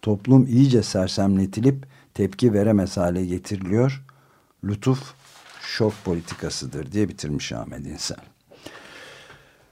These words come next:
Evet, bunun ayrıntısını da Cumhuriyet Gazetesi'nde, internet sitesinde görebilirsiniz. Cumartesi günü çıkan,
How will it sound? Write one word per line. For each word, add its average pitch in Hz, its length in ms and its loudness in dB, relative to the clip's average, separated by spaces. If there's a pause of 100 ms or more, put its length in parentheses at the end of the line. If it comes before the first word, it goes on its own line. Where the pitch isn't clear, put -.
(240)
Evet, - 480 2 (180)
bunun 120 380 2
ayrıntısını 113 840 0
da 135 140 4
Cumhuriyet 117 640 4
Gazetesi'nde, 98 680 0
internet 104 460 -2
sitesinde 101 840 0
görebilirsiniz. 104 800 0
Cumartesi 92 840 -4
günü 87 260 -6
çıkan, 98 420 -4